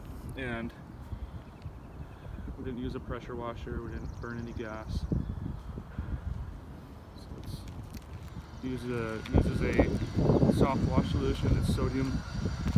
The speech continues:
hypochlorite. It's a biodegradable ingredient. This is what the roofing manufacturers want you to use. You can see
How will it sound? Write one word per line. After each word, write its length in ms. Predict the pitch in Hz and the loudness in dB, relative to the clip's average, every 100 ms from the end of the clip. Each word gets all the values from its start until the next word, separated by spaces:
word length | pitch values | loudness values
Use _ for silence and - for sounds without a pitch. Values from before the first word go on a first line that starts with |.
| - - | 4 2
hypochlorite. 720 | - - - - - - 120 - - - - - 165 - - - - - - - - - - - - - - | 2 4 4 6 8 6 2 -2 -4 -2 0 4 4 2 0 -2 -2 0 0 0 0 0 2 4 4 4 4
It's 100 | - | 4
a 40 | |
biodegradable 840 | - 113 123 120 120 135 120 127 127 - - - | 4 2 4 4 4 2 2 2 0 0 0 4
ingredient. 440 | - - - - - - - - - - - - - - - - - - - - - - - - - | 6 6 4 2 2 2 2 2 4 6 6 6 4 2 0 -4 -8 -6 -6 -6 -8 -6 -4 -2 -2
This 100 | - | 0
is 60 | 127 | -2
what 100 | 120 | 0
the 100 | 120 | 2
roofing 380 | 117 127 123 113 | 2 0 -2 0
manufacturers 760 | 117 120 135 120 - 120 113 104 - - - - - - | 0 -2 -2 -4 -4 -6 -6 -6 -8 -10 -10 -8 -10 -6
want 180 | 120 120 123 | -2 -2 -2
you 120 | 120 | -4
to 80 | 117 | -4
use. 340 | 110 - - - - - - - - - - - | -2 -4 -4 -8 -8 -4 -4 -4 -10 -10 -8 -6
You 80 | - - - | -4 -2 -2
can 260 | - 127 | -2 -2
see 160 | 123 | -4